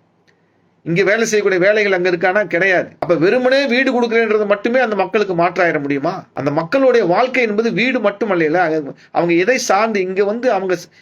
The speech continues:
வாழ்க்கை இங்க அமைத்துக் கொள்வது என்பது பள்ளிக்கூடம், அவர்களுக்கான வேலை வாய்ப்பு, எல்லாத்தையும் சேர்ந்ததுதான் ஒரு இருப்பிடம் என்பது.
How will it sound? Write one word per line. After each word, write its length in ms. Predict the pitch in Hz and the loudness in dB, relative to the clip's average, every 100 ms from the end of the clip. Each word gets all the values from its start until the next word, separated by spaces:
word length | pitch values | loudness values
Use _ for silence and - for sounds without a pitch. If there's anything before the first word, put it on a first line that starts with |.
| _ | _
வாழ்க்கை 320 | 165 233 233 | 0 0 -2
இங்க 140 | 226 196 | -2 0
அமைத்துக் 440 | 233 277 269 294 | 0 -2 -2 -2
கொள்வது 300 | 254 226 208 | 0 2 0
என்பது 380 | 185 170 165 233 | 0 0 0 0
பள்ளிக்கூடம், 720 | 180 185 202 170 160 190 - - _ _ | 0 -2 -2 -2 0 -2 -4 -20 _ _
அவர்களுக்கான 460 | - 202 185 180 165 | 0 0 2 0 2
வேலை 280 | 175 220 202 | 2 2 2
வாய்ப்பு, 320 | 170 160 214 | 2 0 0
எல்லாத்தையும் 640 | 175 196 247 262 262 285 226 - | 0 2 2 2 0 -4 -4 0
சேர்ந்ததுதான் 500 | 254 254 247 262 254 | 0 2 0 2 2
ஒரு 180 | 202 | 2
இருப்பிடம் 400 | 190 220 226 208 | 0 -2 -2 -2
என்பது. 340 | 170 147 117 | -2 -2 -6